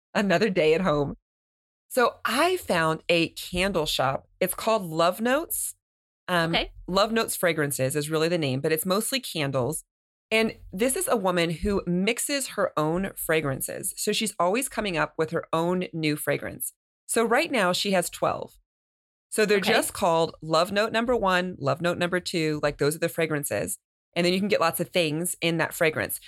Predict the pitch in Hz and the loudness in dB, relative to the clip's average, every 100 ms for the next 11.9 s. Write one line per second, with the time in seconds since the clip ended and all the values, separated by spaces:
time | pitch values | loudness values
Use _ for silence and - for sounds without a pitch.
0 | - - 220 202 - 220 240 196 185 190 | -12 -2 2 2 2 -2 0 0 0 0
1 | 233 277 294 269 _ _ - 330 339 208 | 2 2 2 0 _ _ 0 2 4 4
2 | 214 - 311 - 277 277 220 220 233 - | 2 0 -4 -2 0 0 0 0 0 -2
3 | - 214 247 226 190 180 170 175 165 - | 0 0 2 0 0 0 2 0 0 -4
4 | 269 233 160 185 202 208 214 190 208 196 | 0 2 2 0 -2 -2 0 0 0 0
5 | 180 180 175 147 - 175 214 220 202 202 | 0 0 0 0 0 -2 -2 -2 0 0
6 | - 190 - - 127 - 78 - _ _ | 0 -2 -4 -6 -8 -6 -8 -10 _ _
7 | _ _ _ - 214 208 269 285 233 226 | _ _ _ -2 0 2 2 2 0 2
8 | 196 196 202 175 165 151 156 147 175 226 | 2 2 2 2 -2 -2 0 2 0 0
9 | 254 294 311 - _ _ _ _ 175 185 | 0 0 -2 -6 _ _ _ _ 0 2
10 | 214 220 233 - _ - - 202 220 202 | 4 4 2 -2 _ -6 -2 0 2 0
11 | 196 - 185 165 147 - - - | 0 -4 -2 -2 -2 -2 -4 -6